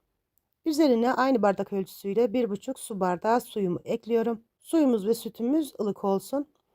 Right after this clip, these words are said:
Üzerine bir tatlı kaşığı tuzumu ilave edip toplamda altı su bardağı unumu kontrollü bir şekilde azar azar ilave ederek yoğurma işlemine başlıyorum. Ben öncelikle beş su bardağı unumu ekledim. Bir su bardağı unumu sonrasında kontrollü bir şekilde azar azar ilave ettim.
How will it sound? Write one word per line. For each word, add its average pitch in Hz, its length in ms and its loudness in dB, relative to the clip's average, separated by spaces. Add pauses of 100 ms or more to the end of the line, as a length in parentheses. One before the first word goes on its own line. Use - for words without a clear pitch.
(220)
Üzerine 302 500 4
bir 302 80 0
tatlı 240 360 -2
kaşığı 220 300 -6
tuzumu 190 320 -6
ilave 226 400 4
edip 233 300 -2
toplamda 220 600 0
altı 190 240 0
su - 180 -12
bardağı 202 420 0
unumu 226 320 -2 (340)
kontrollü 302 480 2
bir 220 60 -4
şekilde 196 400 -4
azar 208 200 2
azar 180 220 -4
ilave 202 380 2
ederek 233 320 0
yoğurma 196 220 2
işlemine 208 360 -4
başlıyorum. 190 540 -2 (1200)
Ben 277 100 6
öncelikle 254 520 2
beş 262 160 0
su 214 180 -6
bardağı 196 360 2
unumu 190 220 0
ekledim. 233 600 -2
Bir 254 100 -2
su - 180 -12
bardağı 185 360 0
unumu 208 280 0
sonrasında 208 680 -2
kontrollü 202 520 -4
bir - 60 -6
şekilde 196 420 -4
azar 185 280 -2
azar 175 240 -4
ilave 220 380 2
ettim. 226 360 -4